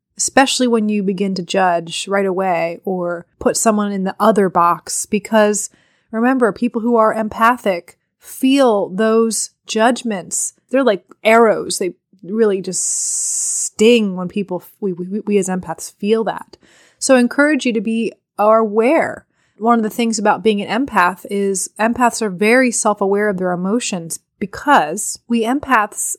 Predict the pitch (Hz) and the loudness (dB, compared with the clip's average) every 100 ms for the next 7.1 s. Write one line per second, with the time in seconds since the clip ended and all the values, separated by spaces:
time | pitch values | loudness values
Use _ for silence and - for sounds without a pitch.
0 | _ _ _ 196 220 214 226 202 - 226 | _ _ _ 0 0 0 -2 0 0 -2
1 | 196 - 185 185 202 202 196 190 - 214 | -2 -4 0 2 2 2 -2 -4 -4 -2
2 | 202 190 180 208 226 254 240 233 208 208 | -2 -2 0 2 4 2 0 -2 -2 -4
3 | - - 202 190 208 190 190 185 190 180 | -8 2 2 4 0 -2 -2 0 0 2
4 | 180 175 180 180 165 175 165 151 _ _ | 0 0 -2 -4 -2 -2 -4 -8 _ _
5 | _ _ - 214 - 208 202 190 185 190 | _ _ -18 -10 0 2 2 0 0 0
6 | 185 - 185 180 190 180 180 202 233 302 | -2 -2 -2 -2 -2 -2 0 4 4 2